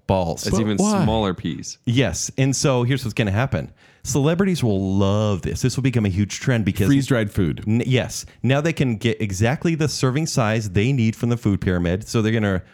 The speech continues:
Speaker 1: put in, like, oh, some dairy balls and some vegetables, vegetables <laughs> and some protein. And that's what your plate's gonna look like, is just different colors. And it's going to be exactly what you need
Speaker 2: Can
Speaker 1: to
Speaker 2: that be the
Speaker 1: eat
Speaker 2: name of it?
Speaker 1: for the day.
Speaker 2: Vegetables?
Speaker 1: Vegetables. <laughs>
Speaker 3: You know,
Speaker 1: Yeah.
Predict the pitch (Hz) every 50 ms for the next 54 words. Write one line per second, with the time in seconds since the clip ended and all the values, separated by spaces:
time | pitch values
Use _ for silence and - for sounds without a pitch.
0 | - - - 120 113 104 101 90 87 - - - 98 92 - - 123 127 127 110
1 | 85 110 110 110 107 104 104 85 92 90 85 87 92 92 92 - - - - -
2 | _ _ - - - - 107 101 - 131 120 117 98 101 123 123 - - 113 90
3 | 92 87 85 98 107 - - 98 101 123 - - - 104 80 85 78 80 85 -
4 | - - - - - - - - - - - - 127 127 107 - 147 139 127 -
5 | 160 180 226 - 156 151 131 120 117 - - - - 139 135 147 147 151 - 165
6 | 131 139 135 - 139 135 131 - - 143 123 113 110 143 180 - 131 113 104 98
7 | - 113 101 117 104 - 139 117 - 117 104 - - 143 147 143 113 98 - -
8 | 104 107 107 104 - - - 107 104 107 101 101 101 98 - - 95 95 87 107
9 | 101 101 - - 120 123 110 98 95 - 113 101 92 87 87 170 170 196 202 214
10 | 220 196 185 151 135 147 170 185 190 202 - - 98 - - - 85 82 110 123
11 | 123 135 151 160 165 - - - 120 123 143 160 143 - - - - 175 - -
12 | - - - - - - - - - 147 143 151 147 - 120 135 156 165 127 117
13 | 104 - - 85